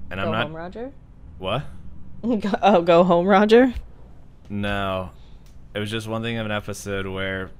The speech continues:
Speaker 1: I think one of them had a golden retriever that wasn't fixed and it was just humping everything.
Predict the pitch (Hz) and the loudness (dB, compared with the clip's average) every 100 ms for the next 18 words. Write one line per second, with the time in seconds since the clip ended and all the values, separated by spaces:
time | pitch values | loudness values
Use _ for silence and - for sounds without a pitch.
0 | - - 98 - 107 101 98 101 101 101 | -20 -12 -12 -10 -8 -6 -6 -6 -6 -6
1 | 101 98 92 92 95 92 - 95 90 90 | -6 -6 -6 -6 -6 -10 -8 -8 -6 -6
2 | 87 - - - - - - - - - | -8 -10 -20 -20 -20 -20 -20 -20 -20 -20
3 | - 90 90 95 92 - 98 - - 87 | -10 -8 -6 -8 -10 -8 -8 -8 -12 -12
4 | 85 90 - 98 90 92 87 85 87 - | -10 -12 -10 -10 -10 -8 -6 -6 -8 -10
5 | 80 85 | -12 -12